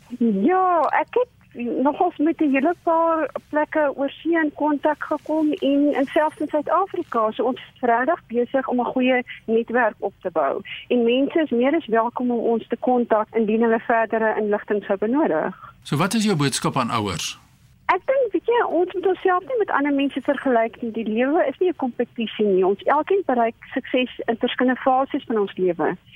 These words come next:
Speaker 1: En ja, daar's beslis uitdagings, maar uitdagings gee beslis vir ons die geleentheid om te groei.
Speaker 2: Absoluut so. En waar kan mense jou organisasie of jouself aan die hande kry as hulle nou vandag 'n vraag het, miskien oor hulle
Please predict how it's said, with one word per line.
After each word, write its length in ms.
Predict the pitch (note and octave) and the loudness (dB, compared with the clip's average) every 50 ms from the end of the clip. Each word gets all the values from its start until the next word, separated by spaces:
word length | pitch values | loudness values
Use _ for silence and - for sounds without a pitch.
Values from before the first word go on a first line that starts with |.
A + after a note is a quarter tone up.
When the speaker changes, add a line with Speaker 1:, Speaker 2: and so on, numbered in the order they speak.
| - - - | -20 -10 -4
Speaker 1:
En 160 | - C#4 C4+ B3 | 0 0 2 2
ja, 260 | C#4+ F#4+ G#4 F4 C4+ | 2 2 2 2 2
daar's 220 | - A3+ A#3+ A#3+ - | 0 0 -2 -2 -6
beslis 340 | - - - F4 G4 - - | -8 -4 -2 -2 -2 0 0
uitdagings, 680 | - B3 C4+ A3 G3+ F#3 F#3+ G3 G3 - B3 B3 B3+ - - _ - | 0 0 0 0 0 0 0 0 -2 -4 -6 -6 -6 -8 -10 _ -2
maar 100 | A#3+ - | 0 0
uitdagings 540 | - D4 D4 C4+ C4+ C4+ C4+ - C#4+ C#4+ C4 - - - | 2 0 0 0 0 0 0 -2 -4 -4 -4 -6 -6 -4
gee 140 | C#4 B3+ | -4 -4
beslis 340 | A#3 - - - - - - - | -2 -4 -4 -2 -2 -2 -2 -2
vir 100 | - - | 0 0
ons 120 | A3+ A3+ | 0 2
die 100 | A3+ A#3 | 0 0
geleentheid 540 | A3 - - A3+ G3+ G#3 G#3 G#3 G#3+ G#3 - | 0 0 2 2 2 2 2 0 -2 -2 -2
om 100 | G#3 G#3 | -4 -2
te 100 | - B3 | -2 -2
groei. 440 | A#3 - F4+ G4+ E4+ F#3+ C3 - - - _ _ _ _ _ - | -2 0 0 0 2 2 0 -2 -4 -8 _ _ _ _ _ -10
Speaker 2:
Absoluut 500 | - - G#2+ - - C3+ A2 G#2+ G2+ - | -8 -6 -6 -4 -4 -4 -4 -4 -4 -4
so. 220 | - C3 A#2 G#2 G2+ - - - - - - - - | -4 -2 -2 -2 -4 -6 -12 -16 -16 -16 -16 -10 -4
En 360 | - A#2+ A#2+ A#2+ A#2+ A#2 A#2+ | -2 0 0 0 0 -2 0
waar 240 | G#2+ G#2+ A2 C#3 D#3 | 0 0 2 2 2
kan 200 | - B3 G#3+ E3 | 0 0 2 2
mense 400 | C3+ B2+ C3+ C#3 C3 - C#3+ A2+ | 2 2 2 0 0 -2 -2 0
jou 180 | A2+ A2+ A#2 | 0 0 0
organisasie 640 | B2+ B2+ - C3 B2 - - D3 C3+ C3 C3 - C#3+ | -2 -2 -2 -2 -2 -2 -2 -2 -2 -2 -2 -4 -4
of 60 | A2+ | -4
jouself 720 | G#2 G#2+ G2+ G2 - - C3 B2 A#2+ A2 G#2+ - - - | -4 -4 -4 -2 -2 -2 0 0 -2 -2 -6 -8 -10 -8
aan 100 | B2+ A#2+ | -6 -4
die 100 | A2 G#2 | -4 -2
hande 240 | G2+ G#2+ A2 A2+ A#2+ | -2 -2 -2 -2 -2
kry 180 | - - A#2+ A2+ | -2 -2 -2 -2
as 120 | G#2+ - | -2 -2
hulle 160 | B2 G#2+ G#2+ G#2 | -2 -2 -2 -2
nou 300 | G2+ G#2 A2 A#2 A#2+ A2 | -2 0 0 0 0 -2
vandag 580 | - A#2+ A2 G2 A2+ A2 A2 - - - - - - - - - | -2 -4 -2 -2 0 0 -2 -2 -6 -10 -16 -20 -20 -20 -14 -10
'n 80 | - B2 | -8 -6
vraag 360 | - - C#3 C3+ B2 A#2 A2 | -4 -2 0 0 0 0 -2
het, 180 | - B2 A2 - | -4 -6 -4 -4
miskien 320 | A#2 A2 - - C#3+ C3 | -6 -6 -4 -4 -4 -2
oor 120 | A#2 A#2 A2 | -2 -2 -2
hulle 160 | A2 G#2+ | -4 -6